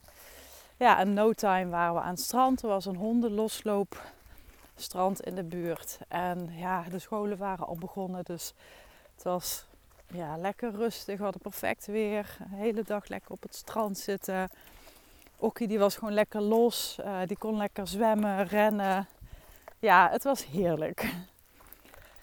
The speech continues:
En ja, wat ik net zei, je hebt eigenlijk maar een paar dingen nodig. Eh,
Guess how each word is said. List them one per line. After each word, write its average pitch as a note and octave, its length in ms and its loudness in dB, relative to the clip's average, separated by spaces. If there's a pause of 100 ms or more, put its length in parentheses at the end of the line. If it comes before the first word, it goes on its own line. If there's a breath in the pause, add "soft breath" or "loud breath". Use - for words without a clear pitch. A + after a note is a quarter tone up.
(320 loud breath)
En B3+ 360 4 (180)
ja, G#3+ 200 6
wat B3+ 160 0
ik C4+ 80 -4
net C#4 200 2
zei, C4+ 180 2
je C4+ 60 4
hebt B3+ 140 0
eigenlijk A#3+ 280 0
maar A3 100 0
een G3+ 60 -6 (100)
paar A3+ 120 2
dingen G3 420 -2
nodig. B3 580 0 (2000 loud breath)
Eh, F#3+ 120 -4